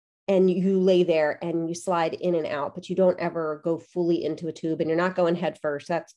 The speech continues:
really what I was worried about. You're not inside. Okay, so I did this coronary calcium scan. It was really quick. The score goes from zero up into the thousands. So when my score came back at a thirty-three,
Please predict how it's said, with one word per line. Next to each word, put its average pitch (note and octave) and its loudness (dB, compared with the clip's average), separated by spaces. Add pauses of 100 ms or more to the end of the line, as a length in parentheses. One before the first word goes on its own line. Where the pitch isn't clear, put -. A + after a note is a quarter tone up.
(120)
really D3+ -4
what A#2+ -4
I - -2
was - -4
worried D3 -2
about. C3+ -2 (340)
You're F3+ 2
not F3+ 4
inside. - -6 (1000)
Okay, - -2
so F#3 0
I E3+ 4
did B3 0
this C4+ 2
coronary A3 4
calcium F#3 -2
scan. E3 -2
It - -4
was E3+ -6
really G3+ 0
quick. E3 -6 (140)
The F#3 -4
score B3+ 0
goes F3+ 2 (380)
from F#3 2
zero F3 -2
up G#3+ -6
into A3+ -4
the F3+ -4 (120)
thousands. F3 -2 (360)
So C#4 4
when C4+ 8
my A#3+ 4
score D#4+ 0
came A3+ 2
back G3+ 2
at G3+ 4
a F3+ 2
thirty-three, G3+ 0